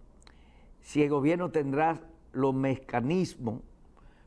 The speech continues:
para controlar esa situación y aplicar las sanciones correspondientes,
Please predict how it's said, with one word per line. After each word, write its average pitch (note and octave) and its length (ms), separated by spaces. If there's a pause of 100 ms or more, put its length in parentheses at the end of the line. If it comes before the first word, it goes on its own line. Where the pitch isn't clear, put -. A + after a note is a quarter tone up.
para B2 240
controlar C3+ 540
esa D#3+ 180
situación C#3+ 600
y C#3 80
aplicar D3+ 580
las D#3 160
sanciones C#3 680
correspondientes, B2 1120